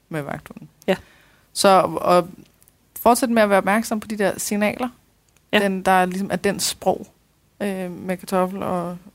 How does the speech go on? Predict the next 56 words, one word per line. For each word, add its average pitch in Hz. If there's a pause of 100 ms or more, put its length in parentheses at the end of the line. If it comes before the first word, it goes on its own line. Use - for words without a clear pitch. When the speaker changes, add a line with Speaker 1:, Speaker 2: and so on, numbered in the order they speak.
(100)
Speaker 1:
rød 196
hoved 185
og... 170
Øh, 175 (340)
og -
katastrofetanker. 220 (1160)
Og 202
prøv 214
at 208
se, 226
om 190
der 175 (280)
kommer 208
der 185
noget 202
ud 226
af 196
det. 196 (460)
Speaker 2:
Ja. 190 (400)
Speaker 1:
Altså, - (220)
kommer 226
der 190
flere 202
af 190
de 196
her 202
oplevelser, 170
hvor 170
du 165
kan 165
sige, 165 (380)
"Ej, - (240)
det 226
er 185
ikke 151
farligt." - (240)
Speaker 2:
Mm. 180 (220)
Speaker 1:
Og 208
det 240
er 233
det 233
samme, 220
hvis, 196
hvis 190
du -
tænker, 190 (760)
"Åh, 190
fuck, -
jeg 185
skal, -
jeg 180
skal -
vaske 180
hår 180
i 170
dag." 160